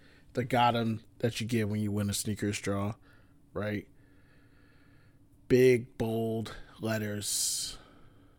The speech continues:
an apostrophe E M. And, you know,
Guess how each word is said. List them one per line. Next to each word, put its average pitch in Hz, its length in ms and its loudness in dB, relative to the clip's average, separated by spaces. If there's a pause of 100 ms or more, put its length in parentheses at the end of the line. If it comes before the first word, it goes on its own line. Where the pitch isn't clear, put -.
(680)
an 113 120 -6
apostrophe 107 1040 0
E - 20 -4
M. 107 320 -6 (3000)
And, 135 500 6 (2000)
you 139 120 6
know, 143 280 8